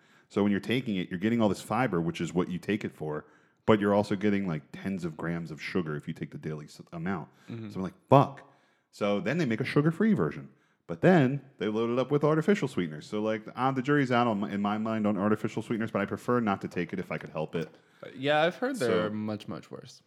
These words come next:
Speaker 1: Uh, well, yeah, so I don't know. I don't know which one's worse. Um, but, because, like, one year aspartame's, like, causes cancer, then the next year it's like they come out with research that says, like, "Oh, there's not really enough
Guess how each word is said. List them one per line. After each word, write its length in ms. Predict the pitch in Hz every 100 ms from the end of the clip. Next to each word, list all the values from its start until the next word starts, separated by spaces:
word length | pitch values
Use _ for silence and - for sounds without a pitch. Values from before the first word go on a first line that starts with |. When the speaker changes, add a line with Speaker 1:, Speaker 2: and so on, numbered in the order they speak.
| _
Speaker 1:
Uh, 180 | 107 107
well, 240 | 110 107 104
yeah, 280 | 98 80
so 160 | - 120
I 100 | 120
don't 140 | 131
know. 340 | 110 85 76 -
I 120 | 110
don't 160 | 123 120
know 160 | 113
which 180 | 104 87
one's 180 | 78 76
worse. 300 | 76 71 - _
Um, 380 | 85 82 82 80 -
but, 400 | 120 95 - -
because, 240 | 104 95
like, 160 | 104 98
one 220 | 107 113
year 240 | 110 110
aspartame's, 640 | 98 104 - 107 101 95 -
like, 200 | 92 87
causes 340 | - 95 87
cancer, 460 | - 98 90 - 95
then 120 | 90
the 60 | 87
next 340 | 92 92 -
year 120 | 95
it's 120 | 87 -
like 160 | 80 - _ - _ _ _ _ _
they 340 | - 98 92 85 -
come 180 | 104 98
out 140 | 80
with 120 | 82
research 360 | 90 87 95 82
that 100 | 87
says, 220 | 90 82
like, 140 | 82 -
"Oh, 160 | 107
there's 160 | 113 113
not 120 | 139
really 180 | 127 101
enough 340 | 92 95 -